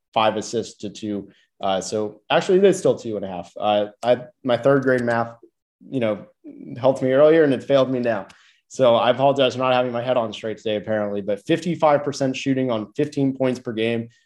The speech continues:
thirty-seven percent from three, seventy-three percent from the line. But the previous two years, he was eighty-five percent and eighty-one percent from the line. So I think you can kind of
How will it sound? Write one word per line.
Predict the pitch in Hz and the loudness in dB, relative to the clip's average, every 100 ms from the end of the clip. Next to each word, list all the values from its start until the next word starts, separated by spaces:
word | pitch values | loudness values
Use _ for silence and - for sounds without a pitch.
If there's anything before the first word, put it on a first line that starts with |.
| _ | _
thirty-seven | - 147 139 151 135 | 0 0 4 2 2
percent | 131 131 135 123 | -2 -4 -4 -4
from | 123 | -8
three, | 113 127 120 | -4 -4 -4
seventy-three | 117 143 147 135 135 127 | 0 0 0 -4 -6 -8
percent | 123 - 123 | -8 -6 -6
from | - | -6
the | 113 | -2
line. | 110 120 | 0 0
But | 113 117 | -2 -6
the | |
previous | - 143 135 131 | -4 -2 0 -2
two | - | -4
years, | 131 123 113 | -4 -2 -4
he | 120 | -8
was | 107 - | -12 -8
eighty-five | 113 117 117 110 113 113 | -6 -6 -2 0 2 0
percent | 113 120 110 | -6 -6 -6
and | 104 | -6
eighty-one | 113 110 107 110 101 | -8 -8 -6 -6 -6
percent | 110 113 113 - _ _ _ _ | -10 -6 -8 -8 _ _ _ _
from | 123 | -2
the | 113 | 0
line. | 110 110 | 0 -2
So | 104 104 | -2 0
I | 101 | 0
think | 113 | -2
you | 113 | -8
can | 107 | -12
kind | 104 113 | -4 -2
of | 110 | -2